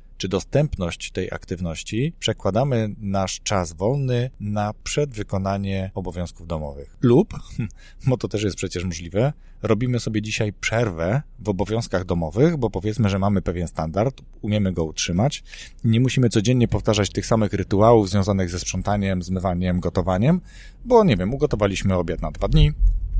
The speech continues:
bo dokonaliśmy większych porządków wczoraj i dzisiaj no jest dalej czysto po prostu,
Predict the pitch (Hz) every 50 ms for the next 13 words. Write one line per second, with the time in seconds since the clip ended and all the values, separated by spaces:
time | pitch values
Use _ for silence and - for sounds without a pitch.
0 | - - - - - - - - 117 107 101 104 101 95 95 92 90 - - -
1 | - - - - - - - - 120 113 - 113 107 98 101 98 - - 110 101
2 | 101 92 92 90 90 - - - - - - - - - 123 117 - - 101 -
3 | - 104 104 110 113 107 - - 98 95 92 - - - - - - - - -
4 | - - - 127 127 143 131 113 110 107 - 113 113 95 101 110 - - 98 95
5 | 98 98 95 95 101 - - - - - - - - - 196 190 226 226 185 139
6 | 147 135 147 165 - - 202 127 - - 92 - - 82 - - 78 73 - -
7 | -